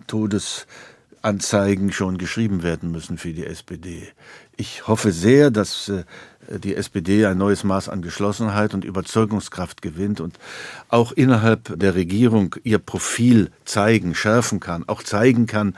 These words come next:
dass sie ja in dieser Regierung erfolgreich agiert. Der Zwist der vergangenen Monate hat ja einen Akteur vor allem, und der heißt Horst Seehofer. Ohne Seehofer würde diese Regierung wahrscheinlich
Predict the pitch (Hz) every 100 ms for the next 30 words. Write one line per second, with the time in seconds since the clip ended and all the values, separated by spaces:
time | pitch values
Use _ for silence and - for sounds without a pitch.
0 | - - - - 101 104 101 101 - 117
1 | 110 104 95 90 98 110 101 - 104 -
2 | 110 104 101 107 104 90 120 147 120 -
3 | - - - 92 - - 180 - - -
4 | - - 107 113 101 107 107 98 117 107
5 | 92 110 - - _ _ - 120 107 -
6 | 117 113 107 98 95 - _ 117 - 156
7 | 156 127 123 131 139 104 82 - 85 -
8 | 107 101 107 107 104 101 117 101 92 -
9 | 98 - 143 - 104 104 110 101 107 120
10 | 117 110 - - - 110 98 110 110 113
11 | 95 92 95 107 92 98 92 107 110 120
12 | 123 117